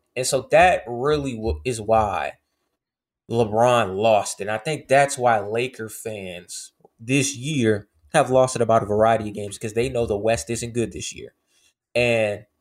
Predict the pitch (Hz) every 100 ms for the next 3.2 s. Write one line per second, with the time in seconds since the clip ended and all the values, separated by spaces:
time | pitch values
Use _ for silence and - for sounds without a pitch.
0 | _ _ _ 156 127 120 117 92 57 -
1 | _ _ _ - 120 123 160 160 143 107
2 | 110 139 139 156 101 90 123 160 104 87
3 | 78